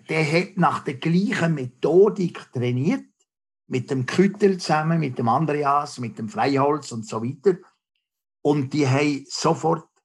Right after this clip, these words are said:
angesprochen auf das Training. Und, äh, äh, man darf das sagen, dass meine, meine Athleten oder Sportler, die ich betreut habe in diesem Bereich, äh, haben ein Merkmal gehabt, sie sind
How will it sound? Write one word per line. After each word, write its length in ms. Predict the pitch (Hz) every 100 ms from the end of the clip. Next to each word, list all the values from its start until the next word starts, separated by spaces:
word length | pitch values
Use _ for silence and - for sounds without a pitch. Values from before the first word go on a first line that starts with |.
| _ _ -
angesprochen 720 | 123 - - 131 113 - - -
auf 80 | -
das 180 | 120
Training. 560 | - 113 104 98 85 - _ _ _ _ _ _
Und, 280 | - 127 131
äh, 240 | 131 123 123 _ _ _ -
äh, 280 | - -
man 200 | 104 127
darf 200 | 120 127
das 220 | - 123 -
sagen, 340 | 156 151 156
dass 400 | - - - - _ _ _ _ _ _
meine, 460 | 135 143 147 135 131
meine 300 | 139 135 110
Athleten 960 | 123 117 117 156 165 - 190 220 - _ _ _
oder 360 | 117 117 117 95
Sportler, 760 | - - - 147 190 - 185 214
die 320 | 214 127 131
ich 60 | 123
betreut 560 | 110 107 104 127 135
habe 320 | 131 131 190 - _ -
in 160 | 127
diesem 240 | 131 123 117
Bereich, 460 | 113 98 120 170 - - _ _ _ _ _ -
äh, 280 | 120 117 -
haben 420 | 113 131 131 113 -
ein 320 | 107 139 160
Merkmal 680 | 131 117 170 - 131 117 131
gehabt, 360 | - 120 127 151
sie 180 | - 113
sind 580 | - 123 139 160 165